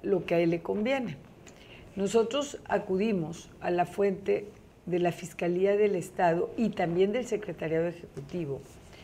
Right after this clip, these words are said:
Somos, eh, en estos momentos, y tenemos el primer lugar de detenciones por delito, y lo dice la fuente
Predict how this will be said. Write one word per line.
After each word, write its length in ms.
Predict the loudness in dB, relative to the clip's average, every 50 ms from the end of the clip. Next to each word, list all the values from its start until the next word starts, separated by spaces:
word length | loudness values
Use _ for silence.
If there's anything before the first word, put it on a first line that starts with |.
| -20 -20 -20 -20 -20 -20 -20 -20
Somos, 640 | -18 -4 2 6 6 8 8 6 4 2 0 -4 -10 -16 -20 -12 -4
eh, 760 | 0 2 4 4 4 4 4 6 6 6 4 4 2 0 0 0
en 160 | 2 2 4
estos 280 | 4 2 2 0 -2 0
momentos, 720 | 0 0 0 0 0 0 -2 0 0 0 0 0 -4 -10 -16 -20 -20 -20 -20 -20 -20 -20 -20 -16 -10 -8
y 460 | -6 -4 -4 -4 -4 -4 -4 -6 -4
tenemos 500 | -2 0 2 2 2 2 0 0 -2 2 4
el 180 | 6 6 6
primer 360 | 4 2 0 2 2 2 2 0
lugar 420 | 0 0 2 4 4 2 2 0 -4
de 140 | -4 -2 0
detenciones 680 | 0 -2 -4 -4 -8 -6 -4 -2 -2 -2 -2 -2 -6 -8
por 320 | -10 -8 -4 -4 -4 -2
delito, 600 | -4 -4 -4 -6 -6 -8 -6 -2 -2 -2 -2 -2
y 80 | -4 -2
lo 120 | -2 -2
dice 300 | -2 -2 -4 -4 -4 -4
la 140 | -2 -2 -4
fuente 680 | -4 -6 -6 -2 0 2 2 0 -2 -4 -6 -8 -8 -8